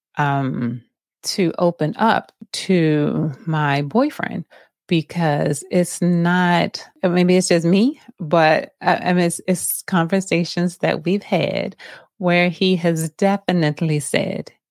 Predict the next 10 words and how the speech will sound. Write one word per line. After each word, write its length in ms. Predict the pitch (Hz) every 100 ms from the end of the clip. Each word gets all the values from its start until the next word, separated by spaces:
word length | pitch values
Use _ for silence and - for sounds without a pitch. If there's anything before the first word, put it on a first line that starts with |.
| _ _ _
now, 160 | 175 160
if 120 | 165
this 220 | - 466
was 100 | 254
somebody 460 | - 247 220 208 202
else 220 | 196 190
asking 380 | - 190 175 196
me 160 | 180 170
this 200 | 165 -
question, 580 | - 156 147 156 151